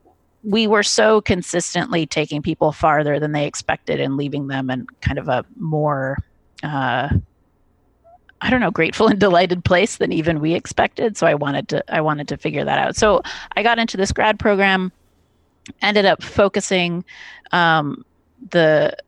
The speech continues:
the thrust of my inquiry, which was really around what, what are the design components of transformative social experiences? Like, what,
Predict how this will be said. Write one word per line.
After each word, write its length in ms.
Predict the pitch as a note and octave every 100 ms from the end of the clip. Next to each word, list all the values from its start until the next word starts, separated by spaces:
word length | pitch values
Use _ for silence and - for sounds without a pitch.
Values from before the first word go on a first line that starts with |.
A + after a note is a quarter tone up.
| _ _ _ _ _
the 140 | - F#3
thrust 320 | - F3+ -
of 120 | E3+
my 100 | D#3+
inquiry, 480 | D3+ F#3+ - F3 D#3+
which 240 | D3 C#3
was 160 | E3 F#3
really 240 | E3 D3+
around 320 | C#3 C3+ C#3+ D#3+
what, 180 | F3+ -
what 600 | A#3+ B3 - G#3+ E3+ E3
are 160 | E3
the 80 | E3+
design 280 | F3+ F#3+ G3
components 480 | G#3+ G#3 G#3+ G#3+ -
of 80 | G3+
transformative 580 | A3+ G#3+ G#3 G#3 G3
social 320 | - G3 - G#3
experiences? 840 | - - G#3 G#3 G#3+ A3 A#3+ A#3+
Like, 160 | D#3+ C#3+
what, 240 | D3+ -